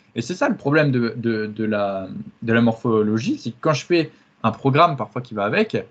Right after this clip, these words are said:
bah, je suis pas derrière les mecs pour, euh, pour voir leur exécution.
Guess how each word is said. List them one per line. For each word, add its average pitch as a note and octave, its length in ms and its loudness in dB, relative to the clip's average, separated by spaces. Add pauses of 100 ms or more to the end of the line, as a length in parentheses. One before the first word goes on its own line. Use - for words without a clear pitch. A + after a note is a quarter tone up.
(440)
bah, A2+ 180 0
je A2 60 -6
suis - 180 -12
pas F#3 120 -2
derrière C#3 300 2
les B2+ 80 2
mecs D3 280 -4
pour, A#2+ 280 0
euh, G#2 340 0
pour G#2 240 -8
voir D#3+ 180 6
leur C#3+ 120 6
exécution. B2+ 580 -4